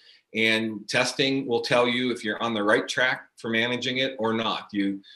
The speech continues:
you, it's part of the coalition's effort to get farmers and those who advise farmers to be more active in managing S C N.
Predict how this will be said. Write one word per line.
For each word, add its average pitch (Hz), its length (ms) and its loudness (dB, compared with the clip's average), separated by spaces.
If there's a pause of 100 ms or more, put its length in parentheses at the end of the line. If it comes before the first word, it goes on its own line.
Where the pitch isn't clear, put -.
(200)
you, 107 320 -4
it's 113 200 -2
part 151 300 6
of 113 260 2 (140)
the 107 140 0
coalition's 127 680 2
effort 123 360 0
to 110 120 -2
get 127 360 -4
farmers 127 600 0
and 104 300 0
those 117 260 2
who 120 140 -2
advise 151 360 2
farmers 202 500 -4
to 104 100 -8
be 110 180 -2
more 113 300 0
active 90 500 -2 (360)
in 104 160 0
managing 101 600 0
S 101 180 -2
C 92 220 -4
N. - 180 -10